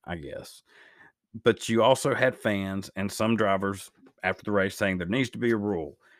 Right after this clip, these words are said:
and that, you know, that move required zero skill. When if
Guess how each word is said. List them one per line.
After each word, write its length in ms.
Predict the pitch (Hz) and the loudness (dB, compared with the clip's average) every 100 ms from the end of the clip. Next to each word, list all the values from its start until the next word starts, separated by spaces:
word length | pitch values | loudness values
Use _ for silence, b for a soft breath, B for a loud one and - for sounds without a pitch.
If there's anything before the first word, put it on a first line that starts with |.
| b - | b -6
and 300 | 90 90 85 | -2 -2 -2
that, 280 | 82 80 - _ _ | -4 -4 -10 _ _
you 120 | 101 | -6
know, 160 | 92 76 92 | -6 -6 4
that 220 | 110 110 | 4 6
move 320 | 117 113 110 | 4 4 2
required 480 | 104 - 98 82 80 | -2 0 0 0 -4
zero 340 | 87 110 104 | -2 0 2
skill. 460 | 95 - 90 71 - _ b b b | 0 -4 -10 -10 -14 _ b b b
When 640 | - 113 110 107 104 101 107 _ _ - | -4 -2 0 0 0 -2 -6 _ _ -4
if 300 | 101 92 | -2 -2